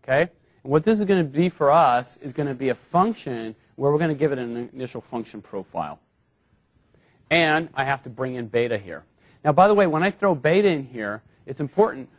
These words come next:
Not only am I gonna guess here what the solution might look like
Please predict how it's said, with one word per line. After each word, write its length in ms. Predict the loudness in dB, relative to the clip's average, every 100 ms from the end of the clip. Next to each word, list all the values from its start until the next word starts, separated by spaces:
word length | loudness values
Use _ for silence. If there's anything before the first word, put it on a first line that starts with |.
| _
Not 260 | 2 4 4
only 320 | 2 2 0
am 180 | 0 0
I 100 | 0
gonna 300 | 0 -2 -4
guess 760 | -4 2 4 2 -4 -16 -20 -20 _ _ _ _ _ _
here 500 | 0 2 4 2 -4 _ _
what 160 | -10 -8
the 80 |
solution 500 | -10 -6 -4 -4 -4
might 280 | -2 0 0
look 240 | -2 -2 -4
like 400 | -4 -6 _